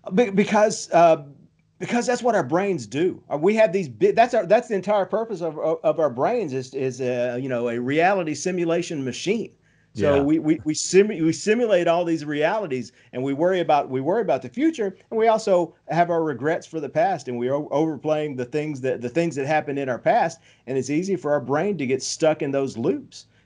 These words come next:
Speaker 1: You
Speaker 2: Right.
Speaker 1: get stuck in those loops, wor-, worrying and regretting and, and doing all that, and it's very hard. The hardest thing is to just be here,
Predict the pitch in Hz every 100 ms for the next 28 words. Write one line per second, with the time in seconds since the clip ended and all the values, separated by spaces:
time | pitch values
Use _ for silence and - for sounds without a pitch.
0 | - 127 101 87 165 165 160 147 135 170
1 | 190 117 123 185 - 127 175 208 196 202
2 | 202 180 123 120 120 110 165 190 196 185
3 | 185 151 127 123 _ - 139 151 170 160
4 | 165 220 202 143 135 120 113 143 190 226
5 | 175 190 233 139 120 123 156 185 226 220
6 | - 220 247 165 151 _ _ - 139 135
7 | 139 139 160 - _ 107 156 175 165 240
8 | -